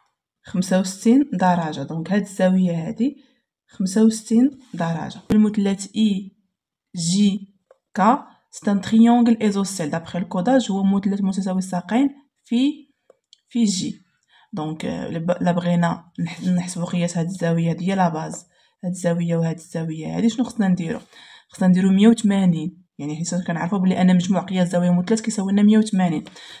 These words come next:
خصنا نديرو مية وثمانين، غادي نقصو منها هاد خمسين ونقسموها على جوج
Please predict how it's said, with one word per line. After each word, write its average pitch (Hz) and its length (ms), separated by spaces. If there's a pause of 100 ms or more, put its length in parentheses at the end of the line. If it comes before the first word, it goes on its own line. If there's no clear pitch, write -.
خصنا - 220
نديرو 185 280
مية 185 200
وثمانين، 185 880 (2250)
غادي 175 580 (1200)
نقصو 185 420
منها 196 400
هاد 180 120
خمسين 175 880 (680)
ونقسموها 202 880
على 170 340
جوج 180 380